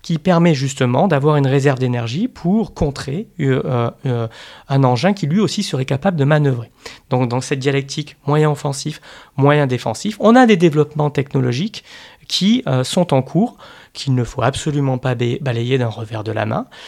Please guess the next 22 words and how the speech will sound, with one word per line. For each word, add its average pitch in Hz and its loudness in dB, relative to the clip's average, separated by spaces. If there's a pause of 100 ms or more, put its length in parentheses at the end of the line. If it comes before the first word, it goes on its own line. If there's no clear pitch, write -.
sur - 2
lequel 165 4
il 135 0
faut 135 0
porter - -4
une 127 2
attention 113 -2
re-, 127 -2 (260)
extrêmement 117 -4
forte, - -6 (560)
mais, 233 6 (320)
euh, 135 4
euh, 139 0
dont 143 4
il 180 -2
faut - 0
prendre, 190 0
euh, 131 -2
garde 160 2
à 151 4
l'effet 139 0
fumigène, 151 0